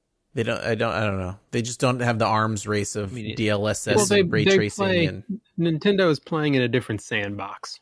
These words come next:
Speaker 3: right? And they have been for, for a while now. Ever since it became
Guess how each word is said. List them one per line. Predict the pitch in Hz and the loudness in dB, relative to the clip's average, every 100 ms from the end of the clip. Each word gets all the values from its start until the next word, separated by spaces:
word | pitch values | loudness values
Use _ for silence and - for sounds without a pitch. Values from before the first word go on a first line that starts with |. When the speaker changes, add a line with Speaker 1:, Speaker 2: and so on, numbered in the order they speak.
| - | 0
Speaker 3:
right? | 127 127 - | 2 2 2
And | 135 135 | 4 4
they | 131 | 4
have | 131 113 | 2 2
been | 120 110 | 0 0
for, | - 117 110 110 - | -2 0 0 -2 -8
for | - - 113 107 110 120 | -8 -2 0 0 0 2
a | 117 | 4
while | 110 110 104 107 | 6 4 4 -2
now. | 107 104 110 - - - - | -4 -4 -6 -10 -16 -8 0
Ever | 131 | 2
since | 135 151 131 | 2 0 0
it | 123 | -2
became | 117 110 - 123 120 113 110 | -2 -2 0 2 2 2 -2